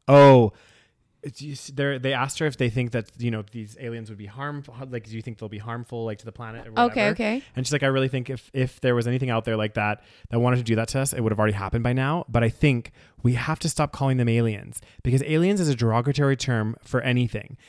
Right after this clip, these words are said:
Speaker 1: That's why, uh, that's why I like to call them E Ts." So yeah, <laughs> that's a little tidbit,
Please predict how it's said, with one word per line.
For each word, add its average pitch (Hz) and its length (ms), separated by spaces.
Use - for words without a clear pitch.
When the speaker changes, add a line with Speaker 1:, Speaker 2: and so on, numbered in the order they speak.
Speaker 1:
That's 156 280
why, 135 420
uh, 123 300
that's 131 240
why 160 140
I 131 180
like 135 160
to 123 80
call 107 220
them 107 220
E 123 180
Ts." 110 500
So - 160
yeah, 139 400
<laughs> - 380
that's 139 360
a 156 40
little 131 160
tidbit, 113 480